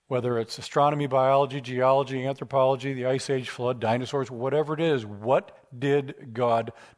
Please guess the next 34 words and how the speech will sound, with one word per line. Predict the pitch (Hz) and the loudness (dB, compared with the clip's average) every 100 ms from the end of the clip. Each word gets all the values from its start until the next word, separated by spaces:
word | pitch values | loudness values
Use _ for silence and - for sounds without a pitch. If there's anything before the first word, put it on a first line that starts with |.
| _ | _
tell | - 262 262 | 2 2 2
us | - | -4
about | 131 110 107 | -2 0 0
those | 113 110 104 | -2 -8 -8
things? | - 117 101 - - _ _ _ _ _ _ _ _ _ _ _ - - - - _ - | -10 -10 -14 -20 -20 _ _ _ _ _ _ _ _ _ _ _ -20 -20 -20 -20 _ -8
But | 135 | -4
the | 160 | 4
idea | 160 156 165 220 | 4 4 4 4
of | 185 | 6
evolution, | 165 151 160 254 - 143 | 4 4 0 0 -2 0
that | 127 190 | 4 4
implies | 190 - 160 147 147 135 | 2 -2 4 6 6 2
that | 143 | -2
the | 139 | 2
Bible | 135 160 185 147 | 6 6 6 2
does | 127 120 117 | 0 -4 -6
not | 117 131 233 156 | -2 -2 -2 0
represent | 139 135 131 123 131 | 0 0 -4 -2 -2
real | 131 139 135 | -4 -4 -4
history. | 101 156 - - | -4 -6 -6 -10
You | 123 220 | -12 -12
can't | - 120 92 | -10 -10 -10
trust | - 117 - 196 | -10 -10 -6 -4
it. | 202 - - _ _ _ _ _ _ _ _ _ | -4 -6 -20 _ _ _ _ _ _ _ _ _
Well, | 147 139 | -2 0
if | - | -2
we | |
can't | 147 165 233 - | -4 0 0 0
trust | 190 165 - | -4 -2 -6
the | |
history | 120 131 214 - 165 | -2 0 0 -2 -6
in | 131 | -6
the | 117 | -4
Bible, | 104 104 107 151 170 | -4 -2 0 -2 -4